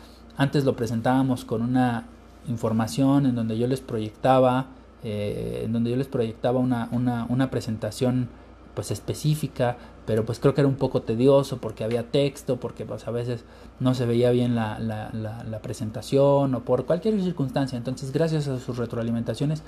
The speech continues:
ahora lo hacemos así, lo platicamos así.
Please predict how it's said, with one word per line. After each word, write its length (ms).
ahora 340
lo 120
hacemos 360
así, 400
lo 100
platicamos 560
así. 400